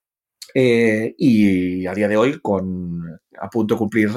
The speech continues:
los, los cuarenta y dos años, eh, sigo teniendo mi, mi propio, eh, psicoterapeuta, ¿no? Que ha ido cambiando, por supuesto, ¿no? Porque al final, bueno, pues cada uno aportamos unas cosas, ¿no?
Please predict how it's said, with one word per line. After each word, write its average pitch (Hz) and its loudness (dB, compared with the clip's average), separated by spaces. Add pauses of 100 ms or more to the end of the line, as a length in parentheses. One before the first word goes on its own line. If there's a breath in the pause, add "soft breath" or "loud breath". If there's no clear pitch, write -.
los, 107 -4
los - -4
cuarenta 110 -2
y 107 2
dos 104 2
años, 113 -2
eh, 98 -6
sigo 104 -2
teniendo 95 -2
mi, 85 -8
mi 92 -14
propio, 92 -6
eh, - -10
psicoterapeuta, 104 -2
¿no? 117 -2
Que 101 -4
ha 107 -4
ido 110 -2
cambiando, 113 -2
por 95 -4
supuesto, - -6
¿no? - -8
Porque - -10
al - -12
final, 113 -6
bueno, 104 -8
pues - -18
cada 95 -2
uno 117 2
aportamos 107 -4
unas 90 -14
cosas, 90 -10
¿no? 170 -10